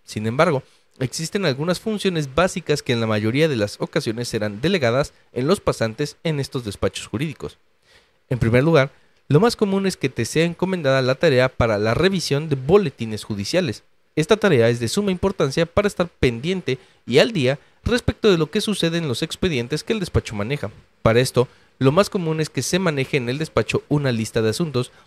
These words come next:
donde se indicará el expediente, nombre del cliente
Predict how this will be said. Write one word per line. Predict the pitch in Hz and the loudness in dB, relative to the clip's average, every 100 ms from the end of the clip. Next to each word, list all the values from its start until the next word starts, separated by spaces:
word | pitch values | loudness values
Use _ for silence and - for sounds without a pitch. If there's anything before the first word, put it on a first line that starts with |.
| _ | _
donde | 127 131 127 | 2 2 2
se | 123 | -2
indicará | 120 185 - 131 135 - | -2 -2 0 2 2 0
el | 117 113 - | -2 -2 -6
expediente, | 123 - 156 160 131 123 151 - _ | -8 -2 0 2 0 0 -4 -6 _
nombre | 110 110 104 | -4 -2 2
del | 123 147 | 0 0
cliente | - 131 123 151 | -4 -4 -2 -4